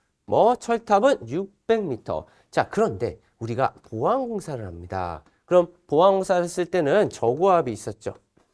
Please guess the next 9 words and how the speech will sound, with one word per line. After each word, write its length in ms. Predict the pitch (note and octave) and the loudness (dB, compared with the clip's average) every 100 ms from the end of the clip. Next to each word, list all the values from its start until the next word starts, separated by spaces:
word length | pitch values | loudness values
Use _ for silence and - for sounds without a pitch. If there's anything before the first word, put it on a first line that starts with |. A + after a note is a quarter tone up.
| _ _ _ _ _ _ _ | _ _ _ _ _ _ _
그리고 560 | F3 G#3 F3 A3 B3+ - _ _ _ | -2 2 6 6 4 -8 _ _ _
특고압 600 | - C#4+ - C4+ B3 A#3+ | -8 -8 -4 2 4 4
보완 200 | E3+ F3 | 4 2
공사 280 | E3+ D3+ D#3 | 4 0 0
같은 260 | C3+ - C3+ | -2 -2 -4
경우는 320 | C3 F#3+ A3 | 0 0 -2
일 280 | - B3 C4 - | -4 -4 -4 -6
종, 360 | - B2+ G#3 - _ _ _ | 2 2 2 -2 _ _ _
그리고 600 | - E3+ E3 A3+ C#4+ C#4+ | -4 -2 4 4 4 -2